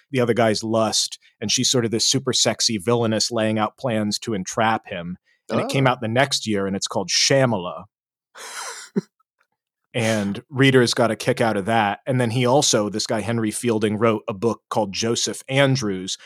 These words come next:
Speaker 1: which is a gender reversal, and it's Pamela's brother who resists the seduction of the landowner's rich sister.
Speaker 2: Oh, interesting. Okay.
Speaker 1: So this has been going on for hundreds
Speaker 2: Yeah.
Speaker 1: of years.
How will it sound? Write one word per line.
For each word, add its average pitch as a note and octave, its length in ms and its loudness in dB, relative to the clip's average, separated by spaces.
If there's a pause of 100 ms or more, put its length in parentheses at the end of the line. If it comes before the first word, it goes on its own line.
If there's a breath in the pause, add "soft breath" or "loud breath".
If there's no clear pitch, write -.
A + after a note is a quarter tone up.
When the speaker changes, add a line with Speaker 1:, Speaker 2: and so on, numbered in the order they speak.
(100)
Speaker 1:
which B2+ 160 -4
is G#2+ 80 0
a G#2+ 80 -2
gender C#3+ 360 4
reversal, G2+ 720 0 (220 soft breath)
and B2+ 80 -4
it's G#2+ 140 -6
Pamela's B2+ 560 2
brother A#2+ 480 4
who A#2 180 2
resists A2 560 2
the A#2+ 140 -4
seduction A2+ 600 -2
of A2 160 -8
the G#2+ 60 -4
landowner's G#2+ 760 0
rich A2+ 300 -2
sister. - 500 -4 (340)
Speaker 2:
Oh, G2+ 240 -4
interesting. G2 580 -12
Okay. G2 220 -6
Speaker 1:
So D3 80 6
this F#3 160 4
has A#3+ 140 0
been D#3+ 160 6
going D3 300 6
on F#3 160 4
for C#3 200 2
hundreds D#3+ 460 4
Speaker 2:
Yeah. A3 80 2
Speaker 1:
of G#3 80 -6
years. A#2 640 0